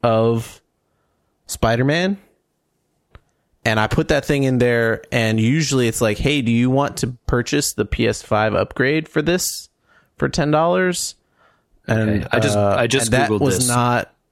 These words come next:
Speaker 1: an option.
Speaker 2: I just Googled this. You're right. There is no option to upgrade from regular P S four Spider-Man to P S five Spider-Man. You have to
Speaker 1: Correct.
Speaker 2: buy Miles Morales on the
Speaker 1: You have
Speaker 2: P S five.
Speaker 1: to buy
Speaker 2: And
Speaker 1: P S five Miles Morales, and then you can get
Speaker 2: and then
Speaker 1: the
Speaker 2: you get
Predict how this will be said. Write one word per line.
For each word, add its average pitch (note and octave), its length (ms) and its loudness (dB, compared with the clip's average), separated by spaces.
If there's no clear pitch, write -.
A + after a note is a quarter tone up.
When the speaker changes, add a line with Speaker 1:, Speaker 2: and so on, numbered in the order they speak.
Speaker 1:
an B2 160 2
option. G2+ 580 -2
Speaker 2:
I A2 100 -4
just A#2+ 260 -2
Googled G2+ 280 0
this. F2 300 -2
You're A2 160 2
right. G2+ 220 0
There G2+ 160 0
is A2 160 0
no G#2+ 100 2
option G2 360 0
to - 120 -2
upgrade F#2 380 -2
from F#2 260 -2
regular F#2+ 440 0
P G2 200 -2
S F#2 140 0
four F#2 240 0
Spider-Man F2 600 0
to - 120 -10
P F#2 140 -2
S F2 100 -2
five F2 240 -2
Spider-Man. - 580 -2
You G2 120 0
have G#2+ 220 0
to - 80 0
Speaker 1:
Correct. F#2+ 60 0
Speaker 2:
buy F#2+ 220 0
Miles F2 340 0
Morales E2+ 380 -2
on - 80 -2
the A#2+ 60 0
Speaker 1:
You B2 40 0
have A2+ 60 0
Speaker 2:
P - 60 0
S - 80 -2
five. A2 100 -2
Speaker 1:
to - 40 2
buy A2 200 0
Speaker 2:
And F#2+ 160 0
Speaker 1:
P A#2+ 140 0
S B2+ 160 -2
five A2 480 -2
Miles G#2+ 360 0
Morales, G2+ 480 0
and G2+ 200 -2
then G2 220 0
you G2 120 -4
can G#2 200 -4
get G2+ 200 0
Speaker 2:
and G2 80 -2
then B2 220 0
Speaker 1:
the A#2 80 2
Speaker 2:
you G#2+ 180 2
get F#2 400 -2